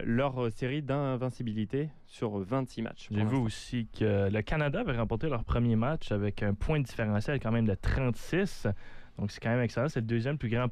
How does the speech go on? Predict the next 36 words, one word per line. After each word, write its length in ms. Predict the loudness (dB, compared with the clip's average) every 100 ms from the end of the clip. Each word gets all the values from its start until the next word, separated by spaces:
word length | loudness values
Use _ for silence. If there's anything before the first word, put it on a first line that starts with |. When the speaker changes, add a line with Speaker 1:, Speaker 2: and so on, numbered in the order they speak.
| -2
Speaker 2:
différentiel 680 | -6 -4 0 2 2 2 0
de 120 | 0
points 260 | 0 0
jusqu'à 300 | 0 0 -2
présent 320 | 0 0 0 2
lors 180 | 2
des 100 | 2
premières 300 | 2 2 2
rencontres. 460 | 2 0 0 -2 -2
Est-ce 120 | -2
que 60 | -2
tu 160 | -2
peux 140 | 0 2
nous 160 | 2
en 100 | 0
parler 380 | 0 0 0 0
un 80 | 0
peu 100 | 0
plus 160 | 0 0
de 60 |
ces 120 | 0
premières 260 | 2 2 4
Speaker 1:
Oui, 40 | 2
Speaker 2:
rencontres ? 240 | 0 0
Speaker 1:
oui, 220 | 2 2
tout 140 | 0 0
à 120 | -2
fait. 180 | 0 2
En 140 | 2
fait, 220 | 2 -2 0
bah, 100 | 0
le 160 | 2
Canada 440 | 0 0 0 0 0
a 20 |
remporté, 600 | 0 0 -2 -2 0 2
euh, 180 | 0